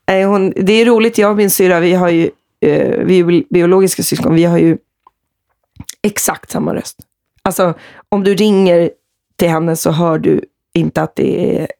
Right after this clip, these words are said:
är hon. Och vi gjorde en konsert för några år sedan, eh, på Berwaldhallen med en sån här Beatles tribute-konsert.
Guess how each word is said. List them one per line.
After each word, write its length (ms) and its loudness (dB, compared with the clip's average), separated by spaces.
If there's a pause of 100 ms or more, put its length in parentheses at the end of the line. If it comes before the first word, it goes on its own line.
är 360 -2
hon. 260 0 (1080)
Och 220 -2
vi 160 0
gjorde 280 2
en 260 0
konsert 420 -2
för 80 -6
några 200 2
år 120 0
sedan, 320 -4 (160)
eh, 180 -2
på 440 -2
Berwaldhallen 760 -2 (220)
med 380 0
en 80 -2
sån 160 -2
här 60 -6
Beatles 480 -2
tribute-konsert. 880 -4